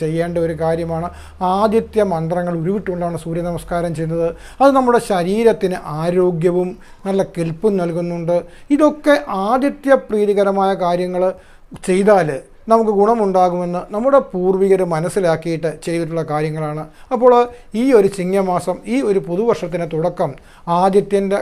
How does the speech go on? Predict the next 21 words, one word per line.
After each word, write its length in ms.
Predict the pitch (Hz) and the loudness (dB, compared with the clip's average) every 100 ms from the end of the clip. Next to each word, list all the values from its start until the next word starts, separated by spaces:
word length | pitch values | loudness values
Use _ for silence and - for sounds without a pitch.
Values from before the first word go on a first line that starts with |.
| 180 | -4
ഗുണത്തിൽ 340 | 156 220 208 185 | -4 -2 -2 -4
കൂടിയിട്ട് 360 | 165 165 165 165 156 165 | -4 -6 -4 -6 -6 -6
നമുക്ക് 220 | 160 165 156 | -6 -4 -4
ലഭിക്കുമാറാകട്ടെ 1000 | 156 170 196 180 180 170 165 165 160 175 - | -4 -4 -4 -2 0 0 0 -2 -4 -6 -6
എന്ന് 160 | 175 175 147 | -8 -8 -6
ജഗദീശ്വരനോട് 640 | 156 170 185 - 175 170 - | -6 -4 -6 -4 -6 -6 -4
പ്രാർത്ഥിച്ചുകൊണ്ട് 720 | 147 156 151 160 175 160 170 185 - - - - | -4 -4 -6 -8 -6 -4 -4 -6 -8 -18 -10 -2
ഇന്നത്തെ 340 | 254 254 226 220 214 185 | 2 2 4 2 2 -4
ഈ 20 | 170 | -2
വീഡിയോ 240 | 175 170 175 170 | -2 -2 -4 -4
ഇവിടെ 180 | 165 165 | -2 0
അവസാനിപ്പിക്കുകയാണ്. 880 | 160 180 175 165 170 160 170 165 180 233 - - 196 | -2 -4 -4 -4 -8 -6 -4 -4 -6 -10 -20 -6 -2
നിങ്ങളുടെ 320 | 196 190 185 - | 2 4 2 2
സംശയങ്ങൾ 600 | 170 170 185 180 180 175 190 294 - - - - | -4 -4 -2 -2 -2 -2 -2 -4 -18 -20 -12 4
WhatsApp-ിലേക്ക് 800 | 185 190 - 190 196 180 180 180 180 - | 4 4 2 -2 0 2 0 0 -2 -2
ചോദിക്കുക. 580 | 170 165 165 160 165 196 - - - - | -2 -2 -2 -2 -2 -2 -4 -18 -16 -2
ജ്യോതിഷ 340 | 175 202 208 202 196 | 4 4 4 2 0
സംബന്ധമായ 560 | 185 180 180 185 180 180 196 | -2 -2 -2 -2 0 0 0
നിങ്ങളുടെ 360 | 180 180 185 170 - - - 156 | -2 -2 -2 -2 -10 -20 -8 0
ദോഷ 240 | 160 175 - 190 - | 2 2 2 -2 0
സമയങ്ങളോ 480 | 175 180 180 180 | -2 -2 -2 0